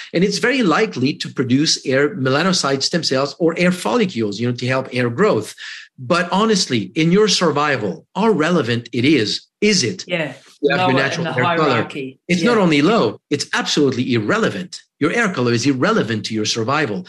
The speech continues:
Speaker 2: Yeah.
Speaker 1: So I don't think the body prioritizes it. So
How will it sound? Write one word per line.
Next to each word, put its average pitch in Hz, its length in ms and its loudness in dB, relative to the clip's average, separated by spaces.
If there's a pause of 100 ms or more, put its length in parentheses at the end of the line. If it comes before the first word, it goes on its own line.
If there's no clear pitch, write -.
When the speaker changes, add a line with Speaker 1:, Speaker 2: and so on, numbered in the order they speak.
Speaker 2:
Yeah. 160 140 -12
Speaker 1:
So - 160 0
I 190 80 2
don't 196 360 2
think 190 220 4
the 139 60 4
body 131 460 0
prioritizes 147 920 0
it. 180 180 0 (240)
So 156 400 0